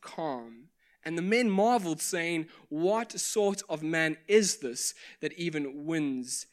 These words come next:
and sea obey him?'" Let us pray. Father, we come before you this evening expectant to hear from you. Lord, you have ordained that when you,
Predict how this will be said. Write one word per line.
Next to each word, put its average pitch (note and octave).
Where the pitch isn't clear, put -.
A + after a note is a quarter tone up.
and C3+
sea C3
obey B2+
him?'" A#2+
Let C3
us C3
pray. A#2
Father, D#3
we D3
come E3+
before D#3+
you D#3
this C#3+
evening D3+
expectant C#3+
to C#3
hear D#3
from B2+
you. A#2+
Lord, C#3+
you C#3+
have C#3+
ordained D#3
that D3
when D3
you, D3